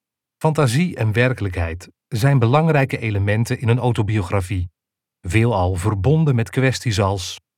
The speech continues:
is dit het perspectief van waaruit de hoofdpersoon de werkelijkheid zag?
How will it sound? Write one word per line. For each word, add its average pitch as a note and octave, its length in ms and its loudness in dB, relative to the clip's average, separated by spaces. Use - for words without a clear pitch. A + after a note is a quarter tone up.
is D3 220 -4
dit D#3 240 0
het B2+ 160 -4
perspectief - 680 -2
van B2 200 0
waaruit B2 320 2
de B2 60 0
hoofdpersoon G#2+ 680 0
de G2+ 100 2
werkelijkheid F#2 580 0
zag? F2+ 320 -2